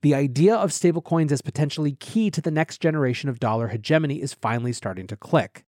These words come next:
In her hearing, Liang said that stablecoin technology, quote, "would go far in preserving the dollar as the global currency." So there you have it, guys, a quintessentially twenty twenty-two breakdown, I think.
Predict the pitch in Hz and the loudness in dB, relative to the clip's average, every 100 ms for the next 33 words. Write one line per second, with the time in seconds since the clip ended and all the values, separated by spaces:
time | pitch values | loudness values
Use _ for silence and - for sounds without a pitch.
0 | _ _ _ _ - 131 120 - 180 175 | _ _ _ _ -4 -2 -2 2 4 4
1 | 160 131 127 117 131 127 117 - - 185 | 2 0 -2 -2 0 0 -2 -2 2 4
2 | 170 175 156 147 139 139 139 - 143 143 | 4 0 0 0 0 0 -2 0 -2 -2
3 | 117 156 196 - 190 190 151 127 123 113 | -2 2 2 2 4 6 6 2 -2 -2
4 | 139 147 165 143 151 147 123 123 110 113 | 0 0 -2 2 4 4 2 -2 -2 -2
5 | 107 110 110 104 104 107 - - 151 156 | -2 -6 -2 -2 0 -4 -6 0 4 4
6 | 131 113 87 - _ _ _ _ _ _ | 2 -6 -10 -16 _ _ _ _ _ _
7 | - - 185 196 175 156 151 147 - 131 | -14 2 6 6 6 4 2 2 2 -2
8 | - - 196 208 202 170 160 170 160 147 | -2 4 4 4 2 2 0 2 2 2
9 | - 143 143 147 - - 139 139 - - | 0 2 4 2 -2 -2 0 0 -2 0
10 | 139 131 131 - - 131 139 127 131 123 | 2 2 -2 -6 -2 2 4 4 2 2
11 | 123 131 - 131 123 - | 0 -4 0 0 0 -6